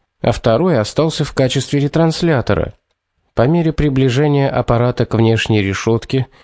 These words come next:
значительно усилились броски энергии,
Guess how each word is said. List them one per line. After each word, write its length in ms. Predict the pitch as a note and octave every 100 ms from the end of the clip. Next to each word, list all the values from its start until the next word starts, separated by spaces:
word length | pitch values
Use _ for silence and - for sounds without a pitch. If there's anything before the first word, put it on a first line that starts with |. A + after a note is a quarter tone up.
| -
значительно 640 | F2+ A2 A2+ E3+ E3+ E3
усилились 680 | D3 D#3 - D3 D#3 D3+ D3+
броски 500 | C#3+ C#3 B2+ - C#3+
энергии, 760 | - D3 C3 A2+ G#2+ G#2 G2+ G2+